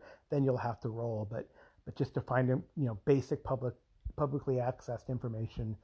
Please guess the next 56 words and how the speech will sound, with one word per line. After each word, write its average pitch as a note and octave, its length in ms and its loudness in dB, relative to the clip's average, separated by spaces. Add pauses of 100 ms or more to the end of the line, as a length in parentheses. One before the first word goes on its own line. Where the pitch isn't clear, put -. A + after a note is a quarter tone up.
(320)
not A#2+ 260 0
a A#2 40 0
big G#2 220 -4
deal. B2 280 4
So - 140 0
I C3 60 4
think F3+ 180 2
the C#3+ 80 0
computer C#3+ 440 2
guy, B2 440 8 (440)
uh, C#3 80 -2
the C#3 140 0 (120)
guy C#3 160 6
who C#3+ 60 8
played C#3 200 0
the C3+ 60 -4
computer C3 320 -4
guy B2+ 180 4
really B2+ 520 2
was C3+ 120 -4
savvy C3 440 2
about A#2+ 320 0
this A#2+ 260 -2
and A#2 160 -2
was G#2+ 120 -6
really B2 280 -4
cool B2 240 -6
with A2+ 160 -6
the, A2+ 180 -2 (320)
the B2 80 -6
rulings B2 380 4
that C#3 100 0
were C3+ 100 0
made A#2+ 280 2
during A#2+ 260 0
the A2+ 60 -2
game. A#2 380 -2 (360)
There C#3 100 2
was B2 100 4
a A#2+ 80 6
player C3 280 2
who A#2 100 2
took - 240 -4
up A2+ 160 -4
the A2 160 -2 (240)
physician C3+ 500 2
character, B2+ 680 0 (340)
and C3 160 0
they D3+ 180 6
really C3 280 4
shined B2 380 0
as A#2 140 -2
well. B2 340 4
I A#2 100 2
think, B2 340 -4
uh, A#2 220 0